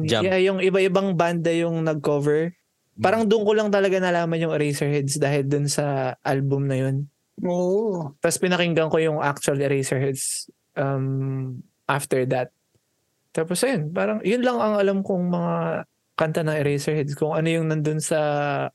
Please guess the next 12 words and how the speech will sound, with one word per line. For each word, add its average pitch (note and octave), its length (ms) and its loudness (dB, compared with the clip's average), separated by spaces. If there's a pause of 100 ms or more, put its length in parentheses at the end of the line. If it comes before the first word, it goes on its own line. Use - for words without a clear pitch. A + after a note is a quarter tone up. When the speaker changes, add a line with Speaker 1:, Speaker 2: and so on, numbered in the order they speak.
(100)
Speaker 2:
album C3+ 420 0
na D3 120 -2
yun. C3+ 160 -2 (380)
Speaker 3:
Mm. F3+ 500 -2 (200)
Speaker 2:
Tas E3+ 200 2
cover D#3+ 420 4
pa. C#3+ 300 -2 (800)
Speaker 1:
Ikaw? F3 180 -8
Speaker 2:
So, D#3 320 -8 (720)
Speaker 3:
Ako, A#3 240 2
nag-start C4 600 2
akong B3+ 360 2